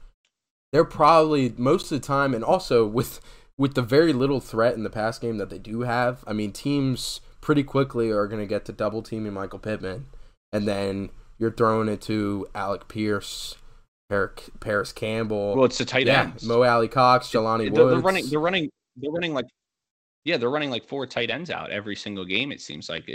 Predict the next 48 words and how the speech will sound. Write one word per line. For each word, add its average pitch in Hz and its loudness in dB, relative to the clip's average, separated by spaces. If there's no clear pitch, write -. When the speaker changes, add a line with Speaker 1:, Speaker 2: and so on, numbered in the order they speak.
Speaker 2:
And 127 -2
any 165 -2
one 151 -4
of 139 -6
those 120 -4
tight 113 -2
ends 123 -4
is 92 -12
getting 87 -8
a, 87 -10
a - -12
big 101 -4
catch - -4
or 82 -6
a, 90 -10
a 82 -10
touchdown 82 -6
every 101 -4
single 85 -8
week, 98 -8
it - -4
Speaker 1:
Yeah, 98 -4
Speaker 2:
seems - -12
like. 104 0
Speaker 1:
I 120 6
just, - -4
Michael 151 4
Pittman 123 0
is - -6
obviously 110 -2
the 98 -6
clear 101 -6
number 98 -4
one 95 -6
in 95 -8
Indy, 101 -4
but - -10
going 113 2
forward 101 0
in 95 -6
the 92 -8
season, 98 -6
I 101 -2
don't 87 -12
like, - -18
I 120 -12
don't. - -14
So. - -12